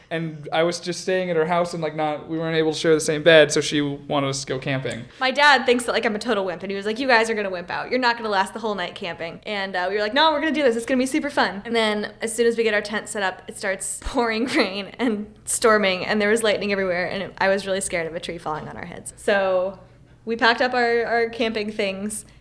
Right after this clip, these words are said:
Speaker 2: and ran <laughs> out through the torrential downpour to get back into the car.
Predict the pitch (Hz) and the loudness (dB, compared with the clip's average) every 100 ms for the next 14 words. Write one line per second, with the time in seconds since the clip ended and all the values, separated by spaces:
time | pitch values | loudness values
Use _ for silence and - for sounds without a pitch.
0 | - 214 196 185 185 196 - - - 214 | -6 -4 -4 -6 -10 -12 -14 -16 -18 -2
1 | 226 220 254 - 269 240 - 247 269 320 | 0 2 0 6 6 6 2 2 2 2
2 | 233 247 254 262 208 220 226 208 233 226 | 2 2 0 0 0 -2 -2 0 -2 -2
3 | 214 208 208 208 208 220 202 | -4 -4 -6 -8 -6 -2 -2